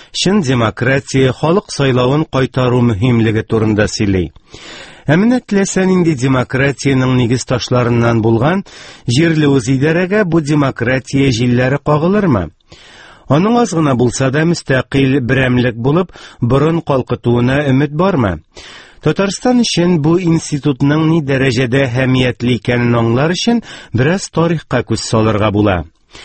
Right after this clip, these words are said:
Муниципаль реформага кадәр Татарстанда район башлыкларын президент үзе билгеләп куя иде. Шул билгеләп куелган район башлыгы исә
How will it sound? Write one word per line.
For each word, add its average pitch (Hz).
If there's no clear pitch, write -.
Муниципаль 226
реформага 165
кадәр 147
Татарстанда 123
район 151
башлыкларын 147
президент 135
үзе 127
билгеләп 113
куя 113
иде. 101
Шул 143
билгеләп 131
куелган 127
район 123
башлыгы 117
исә 233